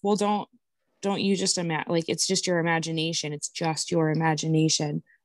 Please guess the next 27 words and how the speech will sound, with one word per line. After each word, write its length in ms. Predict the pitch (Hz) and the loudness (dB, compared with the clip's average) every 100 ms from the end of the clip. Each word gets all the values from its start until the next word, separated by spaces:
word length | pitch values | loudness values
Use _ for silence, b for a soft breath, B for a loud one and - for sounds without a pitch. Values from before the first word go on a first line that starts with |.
| _ _ _ _ _ - | _ _ _ _ _ 2
Yeah, 300 | 180 208 220 | 6 8 8
it 80 | 202 | 8
is. 480 | 240 233 180 - - _ _ _ 208 | 8 6 4 0 -8 _ _ _ 2
It 120 | 220 | 2
is 440 | 247 262 196 165 | 4 2 0 -2
your 420 | 196 208 208 202 | -2 0 0 -2
imagination. 840 | 196 190 185 175 175 160 165 160 151 | -4 -4 -6 -8 -10 -10 -8 -8 -6
You 320 | 151 196 202 | 0 4 4
are 460 | - 180 185 160 - | 6 6 6 2 -4
the 100 | 175 | -2
magic. 520 | 165 151 165 - - 170 | 0 0 -2 -6 -6 0
You 180 | 170 - | 0 4
are 360 | 175 143 170 | 4 4 2
the 160 | 175 202 | -2 -4
power. 560 | 165 156 90 185 202 - | -4 -4 -2 -2 -4 -2
You 560 | 180 170 185 180 185 185 - | 2 6 8 8 6 2 0
have 360 | 170 160 160 - _ _ _ _ | 2 4 2 -4 _ _ _ _
all 580 | 185 175 170 160 151 180 _ _ _ _ _ _ | 4 6 4 0 -4 -10 _ _ _ _ _ _
of 240 | 180 175 160 | -4 -4 -2
the 120 | 165 | -4
control. 680 | 170 165 160 147 147 - - _ _ _ _ _ - | -2 -4 -2 0 2 0 -4 _ _ _ _ _ 0
Imagine 520 | 180 170 160 170 196 | 4 6 4 2 0
it 260 | 202 220 - - | 0 0 -2 -4
and 140 | 180 | -2
let 140 | 165 156 | 0 0
it 120 | 160 | 0
be. 340 | 175 139 175 | -2 -2 -4